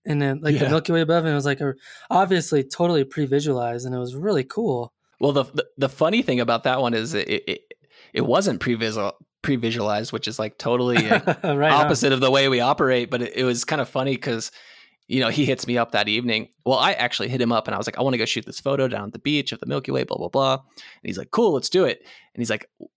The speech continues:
Speaker 2: "Before that, I wanna stop at this place that I saw as I was driving home the other day." And, uh, he, you know, he sees this place that,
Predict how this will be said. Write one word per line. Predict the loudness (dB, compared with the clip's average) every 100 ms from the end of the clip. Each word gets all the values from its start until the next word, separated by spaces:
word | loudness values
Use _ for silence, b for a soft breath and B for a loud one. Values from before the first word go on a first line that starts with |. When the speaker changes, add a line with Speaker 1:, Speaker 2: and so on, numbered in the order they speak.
| -10
Speaker 2:
"Before | 0 2 4
that, | 4 2
I | 0
wanna | 0
stop | 0 0 0 0
at | -4
this | -6 -6
place | -2 0 0
that | -2
I | -2
saw | 0 0 2 2
as | 2
I | -2
was | -2
driving | -2 -2 -2
home | -4 0 2 2
the | 0
other | -2
day." | -2 0 0 -2 b b b _
And, | -2 0 2
uh, | 2 2
he, | 0 -4
you | -2
know, | -2
he | -2
sees | -2 -2 -4
this | -6
place | 0 0 0
that, | -2 -6